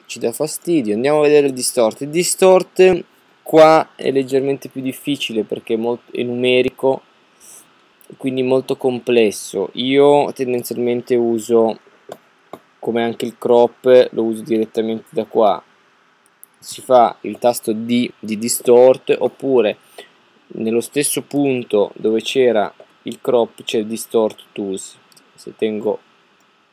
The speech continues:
premuto, vedete, crop e distort.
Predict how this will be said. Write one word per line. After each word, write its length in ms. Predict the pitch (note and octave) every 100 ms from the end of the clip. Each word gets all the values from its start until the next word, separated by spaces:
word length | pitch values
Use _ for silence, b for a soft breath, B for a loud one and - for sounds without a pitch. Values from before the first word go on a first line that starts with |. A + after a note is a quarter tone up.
| _ _ _ _ _ _ _ _
premuto, 540 | - A2+ A2+ G#2+ G2+ A2
vedete, 460 | G#2+ G2 G2 - - _ _
crop 680 | - A2+ A2+ - - A#2+ - _ _ _ _ _
e 160 | G#2
distort. 760 | G2+ G2+ - - F#2+ - - -